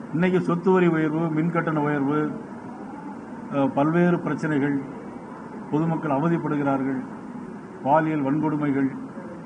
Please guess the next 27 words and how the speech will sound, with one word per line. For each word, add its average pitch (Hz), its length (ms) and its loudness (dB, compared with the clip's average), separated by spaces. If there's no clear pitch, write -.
கஞ்சா 156 440 2
கடத்தல், 143 640 -2
கொள்ளைகள், 143 480 2
கொலைகள், 147 380 2
தமிழ்நாட்டுல 160 540 4
இன்னைக்கு 151 300 0
பாத்தீங்கன்னா 151 340 0
மிக 139 280 4
மோசமான 175 520 2
ஒரு 160 100 0
இடத்துக்கு 143 280 -4
போயிட்டு 139 220 0
இருக்கு. 117 180 -8
ஆனா 165 140 4
இன்னைக்கு 180 300 4
உள்ளாட்சி 190 320 6
தேர்தல்ல 175 360 2
பாத்தீங்கன்னா 139 460 2
கேரளாவுல 175 500 4
இன்னைக்கு 165 280 0
நூறுக்கு 180 420 4
ஐம்பது 160 420 4
இடங்கள்ல 160 420 0
பி 143 100 4
ஜே 151 160 0
பி 135 140 2
ஜெயிச்சிருக்கு. 120 500 -2